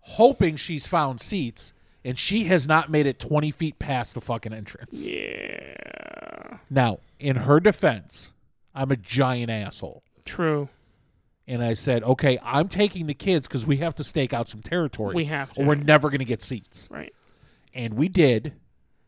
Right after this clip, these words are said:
Speaker 1: And a guy moved in with him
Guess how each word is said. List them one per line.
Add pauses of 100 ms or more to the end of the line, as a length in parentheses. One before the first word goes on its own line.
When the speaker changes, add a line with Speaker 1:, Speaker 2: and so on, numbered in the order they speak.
(180)
Speaker 1:
And (680)
a
guy
moved
in
with
him